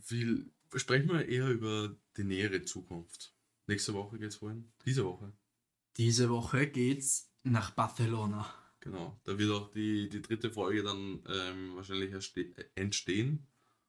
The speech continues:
Speaker 2: Ja.
Speaker 1: Und schon mit neuen Mikros, mit den neuen hoffentlich, wenn die bis dahin ankommen.
Speaker 2: Ja, doch, sollte
Speaker 1: Ähm,
Speaker 2: rausgehen.
Speaker 1: und freust dich?
Speaker 2: Ja, unglaublich.
Speaker 1: Ja.
Speaker 2: Also es ist, also ich meine, ich war jetzt vier Tage weg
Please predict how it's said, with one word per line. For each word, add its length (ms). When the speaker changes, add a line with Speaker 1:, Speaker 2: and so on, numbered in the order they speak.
Speaker 2:
Ja. 420
Speaker 1:
Und 920
schon 200
mit 120
neuen 240
Mikros, 540
mit 180
den 100
neuen 320
hoffentlich, 560
wenn 220
die 140
bis 220
dahin 220
ankommen. 460
Speaker 2:
Ja, 160
doch, 280
sollte 380
Speaker 1:
Ähm, 120
Speaker 2:
rausgehen. 480
Speaker 1:
und 680
freust 360
dich? 260
Speaker 2:
Ja, 160
unglaublich. 680
Speaker 1:
Ja. 220
Speaker 2:
Also 240
es 120
ist, 300
also 160
ich 100
meine, 220
ich 140
war 80
jetzt 320
vier 220
Tage 300
weg 300